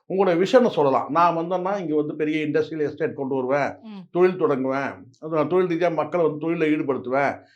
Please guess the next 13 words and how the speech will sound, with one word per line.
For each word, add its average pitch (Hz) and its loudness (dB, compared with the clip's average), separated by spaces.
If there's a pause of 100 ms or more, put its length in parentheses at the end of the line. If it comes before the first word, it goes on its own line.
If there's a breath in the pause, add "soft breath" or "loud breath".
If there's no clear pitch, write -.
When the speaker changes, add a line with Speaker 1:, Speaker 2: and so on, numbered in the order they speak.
(140 soft breath)
Speaker 1:
அல்லது 165 2
மீன்பிடி 170 -2
தொழில, 151 0
இல்ல 196 2
ஏதோ 196 6
நீங்க, 226 0
நீங்க 196 0
சொல்றீங்களே 190 0
காரைக்கால்ல 160 4
வந்து 151 -6
Speaker 2:
ம். 233 -2
Speaker 1:
பாத்தீங்கன்னா 151 0 (100)
வந்து 143 -2